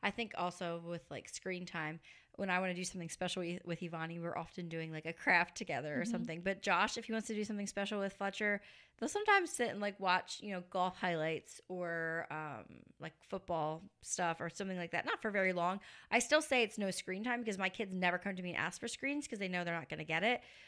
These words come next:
Speaker 1: But if that's something Josh wants to do on his time with his
Speaker 2: Right.
Speaker 1: son and, like, fi-, he finds it bonding, um, who am I to stand in the way? And the system works great because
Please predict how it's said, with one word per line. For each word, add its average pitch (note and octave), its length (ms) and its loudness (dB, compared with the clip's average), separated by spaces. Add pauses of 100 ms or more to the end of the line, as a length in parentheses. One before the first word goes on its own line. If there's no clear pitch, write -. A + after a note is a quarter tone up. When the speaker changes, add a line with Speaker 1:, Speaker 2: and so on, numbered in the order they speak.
(140)
Speaker 1:
But A#3+ 280 10 (540)
if A3+ 120 0
that's A3+ 240 4
something C4 240 0
Josh G#3 260 4
wants A3 220 -6
to A3 80 -4
do G3+ 140 2
on F#3+ 80 -2
his G#3+ 220 -4
time F#3+ 260 2
with F3+ 100 -8
his C4 80 0
Speaker 2:
Right. C4 160 6
Speaker 1:
son F#3 240 2
and, F#3 260 0
like, F3+ 220 -2 (500)
fi-, - 140 4
he G3+ 120 2
finds G3 280 4
it F#3+ 120 -2
bonding, F#3+ 600 2 (120)
um, E3+ 400 0
who D4+ 140 2
am D4+ 100 4
I G3 200 10
to - 80 0
stand F#3 280 0
in F#3 80 0
the F#3 80 0
way? F3 360 4 (340)
And G#3+ 200 2
the G#3 40 -2
system B3 340 -4
works A#3 220 -2
great A#3+ 320 2
because G3+ 680 -4